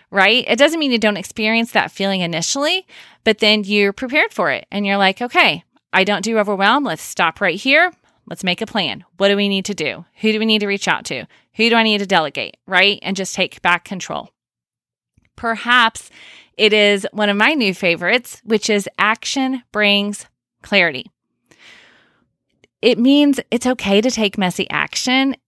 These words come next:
and then figure out what's next as you go. But if you stay stuck and you don't actually do anything, then you're not going to see progress. So instead, just tell yourself, "Look,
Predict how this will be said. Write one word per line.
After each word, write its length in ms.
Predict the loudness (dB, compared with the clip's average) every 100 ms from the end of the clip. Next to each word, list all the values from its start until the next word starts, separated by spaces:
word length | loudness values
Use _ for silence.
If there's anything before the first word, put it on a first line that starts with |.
| -4
and 120 | -2
then 140 | -2
figure 380 | -2 0 0 0
out 260 | 2 2 0
what's 240 | -6 -4
next 380 | 0 -2 -2 -14 -10
as 200 | -8 -8
you 80 |
go. 440 | -6 0 0 -2 -14 _ _ _ _ -2
But 200 | 0 0
if 140 | -2
you 140 | -2 -2
stay 300 | 0 0 -2
stuck 640 | -10 -4 0 2 0 -10 _ _ -20 -4
and 140 | -2 0
you 100 | 2
don't 260 | 2 0 -2
actually 680 | 2 2 2 -2 -4 -2 -4
do 300 | -4 -4 0
anything, 720 | 0 0 -2 -2 0 0 -2 _ _ -20 _
then 180 | 0 2
you're 200 | 2 0
not 380 | 0 2 2 2
going 240 | -4 -4 -4
to 100 | -6
see 520 | -6 -4 -2 -4 -6 _
progress. 800 | -6 0 0 0 -4 -6 -14 -18 _ _
So 260 | -2 0 2
instead, 800 | -2 -6 -4 0 4 4 2 -4 _ -8
just 200 | -6 -4
tell 220 | -2 -2
yourself, 640 | 0 -4 0 4 4 0 -10 _ _
"Look, 220 | -2 -2